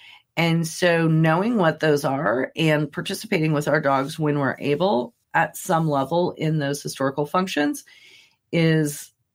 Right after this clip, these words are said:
super important in terms of maintaining breed type. And if a golden retriever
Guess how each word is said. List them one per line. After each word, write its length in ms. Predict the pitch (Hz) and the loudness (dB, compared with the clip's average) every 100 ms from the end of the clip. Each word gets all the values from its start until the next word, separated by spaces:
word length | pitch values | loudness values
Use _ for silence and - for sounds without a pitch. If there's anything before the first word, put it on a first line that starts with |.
| _ | _
super 420 | - - 330 403 | -14 -6 -4 0
important 500 | 359 269 220 - 190 | 0 0 -2 0 0
in 140 | 151 151 | 0 -2
terms 360 | - 165 151 | 0 0 2
of 240 | 151 135 139 | 0 0 -2
maintaining 800 | 147 139 135 - 185 196 160 | -2 -2 -4 -2 -2 2 0
breed 500 | 131 - 147 147 143 - | -2 -2 0 0 -2 -8
type. 380 | - - 139 - _ _ _ _ _ _ _ _ - | -10 -4 -4 -4 _ _ _ _ _ _ _ _ -4
And 220 | 147 143 | -2 -2
if 120 | 143 | -4
a 40 | |
golden 320 | 160 175 208 202 | 0 0 0 0
retriever 880 | 185 165 214 220 156 143 160 156 | 0 0 0 2 4 2 2 -2